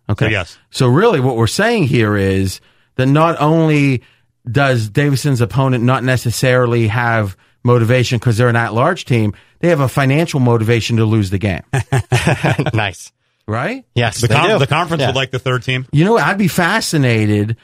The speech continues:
Speaker 1: and you'd have to do this by hand, but go back the last ten years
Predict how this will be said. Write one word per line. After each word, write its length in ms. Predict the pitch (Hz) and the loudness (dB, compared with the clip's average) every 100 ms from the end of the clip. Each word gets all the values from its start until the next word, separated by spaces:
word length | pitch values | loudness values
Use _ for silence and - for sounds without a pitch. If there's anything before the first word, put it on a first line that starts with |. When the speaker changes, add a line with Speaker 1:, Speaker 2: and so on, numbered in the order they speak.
| _ - | _ -2
Speaker 1:
and 160 | 127 | 2
you'd 140 | 139 139 | 2 2
have 200 | 165 160 | 2 -2
to 80 | 123 | -2
do 160 | 143 | 0
this 160 | 135 117 | 0 0
by 180 | 127 113 | -2 0
hand, 480 | 131 196 151 98 90 - - | 0 0 0 -4 -6 -14 -8
but 120 | 104 | -2
go 160 | 139 156 | 0 2
back 240 | 160 160 | 2 0
the 100 | 165 | 0
last 280 | 156 151 - | 0 0 -2
ten 240 | 165 170 | -2 0
years 520 | 175 175 117 113 139 | 2 2 2 2 -2